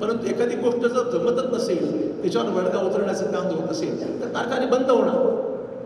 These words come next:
आपल्याला ही कारखानदारी बंद पाडायची आहे की कारखाने चालवायचे आहे, हा खरा प्रश्न या निमित्ताने चर्चेस केला पाहिजे. आपल्याला सर्व कल्पना आहे, आपण वेळोवेळी आपण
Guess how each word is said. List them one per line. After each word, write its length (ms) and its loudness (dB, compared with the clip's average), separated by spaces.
आपल्याला 340 -2
ही 160 0
कारखानदारी 540 0
बंद 280 -2
पाडायची 560 -2
आहे 140 2
की 160 -4
कारखाने 540 -2
चालवायचे 520 2
आहे, 320 -2
हा 220 -2
खरा 200 -2
प्रश्न 600 -2
या 100 0
निमित्ताने 540 -2
चर्चेस 420 -4
केला 160 -2
पाहिजे. 360 -4
आपल्याला 280 -6
सर्व 160 -2
कल्पना 400 -2
आहे, 60 -4
आपण 320 -2
वेळोवेळी 720 2
आपण 240 -2